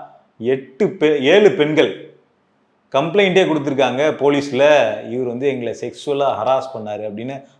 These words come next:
அதுல ஒரு பொண்ணு மைனர். அந்த எட்-, அந்த ஏழு பெண்கள்ல வினேஷ் போகத் ஒருத்தவங்க.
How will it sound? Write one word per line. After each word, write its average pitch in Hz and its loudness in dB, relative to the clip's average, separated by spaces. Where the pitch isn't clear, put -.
அதுல 127 -4
ஒரு 143 -2
பொண்ணு 127 -8
மைனர். 120 -8
அந்த 120 -8
எட்-, - -8
அந்த 139 0
ஏழு 156 4
பெண்கள்ல 160 2
வினேஷ் 147 -2
போகத் 120 -2
ஒருத்தவங்க. 101 -6